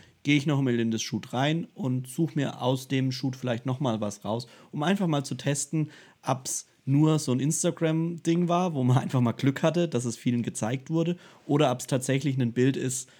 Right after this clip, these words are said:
oder einen, ähm, eine Art zu fotografieren,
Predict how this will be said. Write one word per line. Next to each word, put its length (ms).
oder 260
einen, 360
ähm, 560
eine 160
Art 320
zu 220
fotografieren, 760